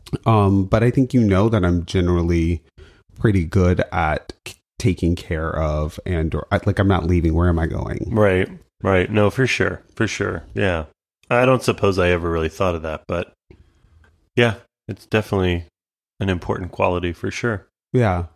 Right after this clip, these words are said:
Speaker 1: And again, like I said, it's, there's a difference in, like, you know, somebody, like, you know, again, bringing you chicken noodle soup when you have a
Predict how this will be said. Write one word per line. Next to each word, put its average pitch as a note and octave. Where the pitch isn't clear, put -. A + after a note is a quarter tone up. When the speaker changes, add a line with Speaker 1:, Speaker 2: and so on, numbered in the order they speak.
Speaker 1:
And B3
again, B3
like D3
I D#3
said, E3
it's, A2+
there's C#3+
a D3+
difference A#2+
in, G#2+
like, F#2+
you B2
know, G#2+
somebody, F#2
like, F2+
you A#2
know, E2+
again, F#2
bringing F#2+
you F2
chicken F2+
noodle F2
soup -
when E2
you E2
have E2
a F#2+